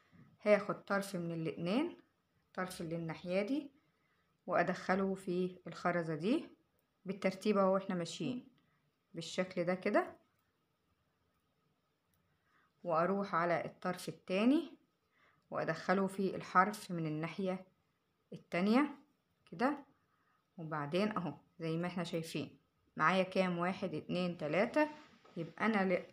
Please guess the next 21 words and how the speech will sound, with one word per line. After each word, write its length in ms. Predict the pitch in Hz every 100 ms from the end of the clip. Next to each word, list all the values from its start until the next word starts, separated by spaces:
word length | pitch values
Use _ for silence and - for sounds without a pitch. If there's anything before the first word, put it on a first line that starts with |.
| 202
للنهاية 800 | 208 220 220 202 190 247 254 240
خالص 460 | 240 277 302 339
بضيف 500 | 220 190 190 247 294
خرزة 440 | - 208 240 233 196
واحدة 260 | 208 214
بس. 300 | 165 - - _ _ - - - -
دخل 320 | 175 - 160
طرف 360 | - 185 -
على 200 | 180 180
اليمين 540 | 180 185 180 180 156 -
وطرف 360 | 165 185 185 180
في 100 | 180
الحرف 420 | 165 196 196 -
التاني 400 | - 185 185 175
من 120 | 170
على 180 | 165 175
الشمال 540 | - - 202 240 294 285 - - - -
وبضيف 460 | 160 160 160 233 -
خرزة. 460 | 240 247 240 294 - - _ - - _ _ _ _ _ _ _ _ _ _ _ _ _ _ _ _ _ _ _ _ _ _ _ -
هرجع 320 | 165 160 139
فيها 500 | 160 185 226 277 320